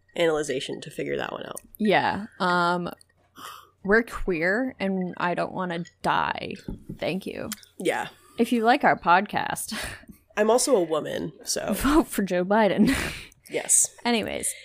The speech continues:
Speaker 2: um,
Speaker 1: But that's it.
Speaker 2: but that's it.
Speaker 1: That's my spiel.
Speaker 2: Thank you so much.
Speaker 1: <laughs> You're welcome.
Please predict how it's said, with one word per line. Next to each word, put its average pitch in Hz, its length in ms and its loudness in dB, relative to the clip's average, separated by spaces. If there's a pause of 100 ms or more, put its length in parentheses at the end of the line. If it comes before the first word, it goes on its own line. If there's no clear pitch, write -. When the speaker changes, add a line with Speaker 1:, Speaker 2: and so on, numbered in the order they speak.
(140)
Speaker 2:
um, 208 960 -2 (220)
Speaker 1:
But 208 100 -2
that's 269 220 2
it. 370 220 -4 (160)
Speaker 2:
but 240 120 -2
that's 320 260 -4
it. 370 160 -2 (480)
Speaker 1:
That's 208 160 2
my 220 100 0
spiel. 220 540 -2 (300)
Speaker 2:
Thank 254 220 -2
you 240 80 -2
so 247 180 -4
much. 202 460 -4 (260)
Speaker 1:
<laughs> - 300 -8
You're - 80 2 (100)
welcome. - 400 -10